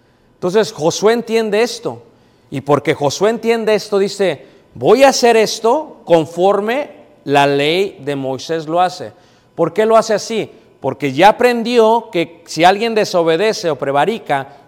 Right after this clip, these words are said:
como el caso de Acán, pueden tener una derrota otra vez. Entonces vamos a hacerlo como Dios dice. No hay que quitarle, no hay que añadirle.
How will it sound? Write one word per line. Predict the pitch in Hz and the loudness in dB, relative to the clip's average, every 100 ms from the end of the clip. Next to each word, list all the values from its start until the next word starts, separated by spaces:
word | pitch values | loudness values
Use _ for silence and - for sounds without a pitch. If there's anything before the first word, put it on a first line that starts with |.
| _ | _
como | 120 127 | -6 -4
el | 123 | -2
caso | 147 151 180 | 0 0 0
de | 170 180 | 0 0
Acán, | 175 202 220 - - _ _ _ | 0 -2 -4 -8 -20 _ _ _
pueden | 135 151 151 | -4 -2 -4
tener | 135 139 | -4 -4
una | 139 139 127 | -4 -4 -4
derrota | 117 123 123 120 | -4 -6 -6 -10
otra | 107 | -12
vez. | 87 - - _ _ _ _ _ _ _ - | -12 -16 -20 _ _ _ _ _ _ _ -14
Entonces | 127 143 | -6 -4
vamos | 240 247 | -2 -2
a | |
hacerlo | 185 240 240 208 | -2 0 0 0
como | 185 165 156 | 0 -2 -2
Dios | 165 190 190 160 | -2 -2 -2 -4
dice. | 160 - 95 _ _ _ _ _ - | -8 -10 -20 _ _ _ _ _ -10
No | 156 | -6
hay | 190 | -4
que | 190 | -4
quitarle, | 202 208 214 220 214 131 - - _ _ _ _ _ _ _ | -6 2 6 6 2 -4 -10 -18 _ _ _ _ _ _ _
no | 135 | -8
hay | 175 | -4
que | 214 | 0
añadirle. | 208 196 180 247 262 240 254 277 | 0 0 -2 -2 -2 -2 -4 -8